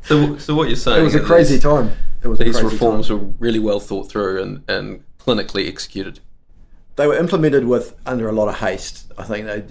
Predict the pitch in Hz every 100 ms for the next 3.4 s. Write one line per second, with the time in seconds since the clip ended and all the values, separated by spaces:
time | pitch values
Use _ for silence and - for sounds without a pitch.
0 | - 110 101 98 110 - 107 120 107 92
1 | - 104 107 101 95 - - - - -
2 | 101 - - 107 107 104 95 104 107 104
3 | 101 101 143 185